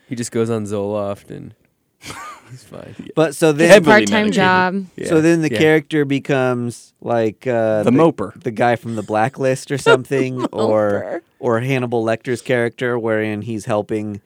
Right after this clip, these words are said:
Speaker 1: Or Monk.
Speaker 3: the detective
Speaker 4: See, I really got a heavy Hannibal
Speaker 3: solve crime,
Speaker 4: vibe
Speaker 3: get into the
Speaker 4: from
Speaker 3: mind
Speaker 4: this
Speaker 3: of a
Speaker 4: too.
Speaker 3: maniac. Yeah.
Speaker 4: Yeah.
Speaker 2: I see. I don't, I don't think it's that. I think if he, if he gets, like, fixed and his brain gets, like,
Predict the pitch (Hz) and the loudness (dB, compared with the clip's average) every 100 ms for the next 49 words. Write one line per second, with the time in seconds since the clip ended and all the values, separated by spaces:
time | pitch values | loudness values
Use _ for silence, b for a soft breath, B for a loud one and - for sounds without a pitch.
0 | _ 123 113 107 123 - _ _ 117 101 | _ -4 -2 -4 -6 -14 _ _ -6 -4
1 | 95 135 113 - 117 113 104 - 320 - | -4 -2 -2 -2 -2 -2 -4 -6 -6 -4
2 | 254 311 370 370 262 269 233 202 214 202 | -4 -4 -4 -4 -2 -2 -2 -4 -6 -4
3 | 208 190 190 185 120 113 185 120 107 113 | -6 -6 -4 0 0 0 -4 -4 -4 -4
4 | 120 120 _ _ _ _ - 160 175 139 | -6 -12 _ _ _ _ -20 -10 0 0
5 | 120 113 107 104 110 107 107 104 104 110 | 0 -2 -4 -4 -4 -4 -4 -4 -4 -4
6 | 113 110 110 - 90 90 90 _ _ _ | -4 -6 -8 -8 -6 -6 -12 _ _ _
7 | _ - 165 196 214 214 _ - 214 180 | _ -2 0 2 0 -4 _ -6 -2 2
8 | 185 214 - - 170 190 190 139 117 120 | 2 0 -2 2 4 4 0 -2 -2 -4
9 | 104 _ 139 143 196 190 - 147 - 143 | -4 _ -2 -2 -2 -4 -4 -6 -4 -4
10 | 135 - 139 156 123 185 202 - - _ | -4 -2 -2 -2 2 0 0 -6 -16 _
11 | _ _ - 131 110 _ - 147 170 - | _ _ -6 -4 -4 _ -4 -2 -2 -4
12 | 131 113 98 110 113 120 117 113 113 - | -2 -2 -2 -2 0 0 -2 -4 -6 -6
13 | 110 104 | -8 -8